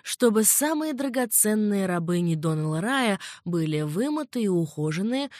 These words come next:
и могли, не стыдясь, предстать перед очами любого мужчины».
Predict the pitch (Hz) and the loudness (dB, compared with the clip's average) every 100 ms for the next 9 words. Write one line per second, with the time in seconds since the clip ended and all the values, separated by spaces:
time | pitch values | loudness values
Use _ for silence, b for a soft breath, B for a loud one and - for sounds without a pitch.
0 | B - 330 392 330 302 370 370 - 294 | B -4 0 0 0 0 0 -2 -2 0
1 | 202 214 254 - 240 - - 185 - 240 | 2 2 0 -4 -4 -2 0 -2 2 2
2 | 226 208 - 175 190 214 190 185 180 208 | 2 0 -2 -2 0 -2 -2 -2 -2 -4
3 | 233 - 190 185 190 | -6 -6 -6 -8 -10